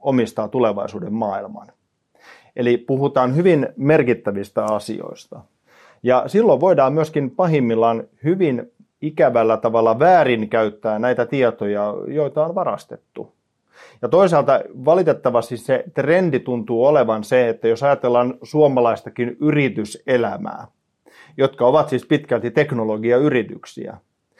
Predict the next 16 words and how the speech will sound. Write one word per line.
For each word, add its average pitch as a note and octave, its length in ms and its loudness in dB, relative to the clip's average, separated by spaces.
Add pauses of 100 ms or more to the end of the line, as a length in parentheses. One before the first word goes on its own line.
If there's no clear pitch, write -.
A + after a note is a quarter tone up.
(320)
niin B2 440 -2 (240)
kyllähän C3+ 320 -2
se C#3 80 -8
tärkein D3+ 600 2
pääoma, A#2+ 500 2
mitä A2+ 240 -2
näissä A#2 260 -4
yrityksissä A#2 760 -4
on, A#2+ 440 -2
niin A2 220 -6
se C3 100 -4
on A#2+ 120 -2
ne A#2 60 -4
tuotekehitystiedot A#2 1300 -2
ja B2+ 80 -4
innovaatiotiedot, A2 1300 -2